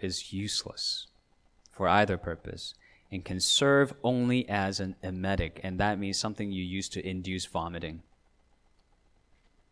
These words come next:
is to leave a sickening taste in your mouth so that you would throw up. And the way in which the Christians in Laodicea went about their lives,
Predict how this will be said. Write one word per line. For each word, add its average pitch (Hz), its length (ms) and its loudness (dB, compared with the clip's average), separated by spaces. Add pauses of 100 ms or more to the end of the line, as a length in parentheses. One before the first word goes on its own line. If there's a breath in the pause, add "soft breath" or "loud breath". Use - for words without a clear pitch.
(880 soft breath)
is 101 180 0
to 104 280 0 (200)
leave 117 300 4
a 110 60 2
sickening 143 640 4
taste 123 340 2
in 110 60 0
your 104 160 0
mouth 98 300 -2
so 104 100 -2
that 95 100 0
you 95 140 -2
would 87 100 -2
throw 87 220 -2
up. 127 200 -4 (3500 loud breath)
And 113 120 -2
the 120 80 6
way 147 280 10
in 180 100 8
which 139 260 10
the 127 80 2
Christians 160 600 4
in 120 100 4
Laodicea 117 560 6
went 113 220 4
about 110 320 2
their 101 180 2
lives, 98 640 -2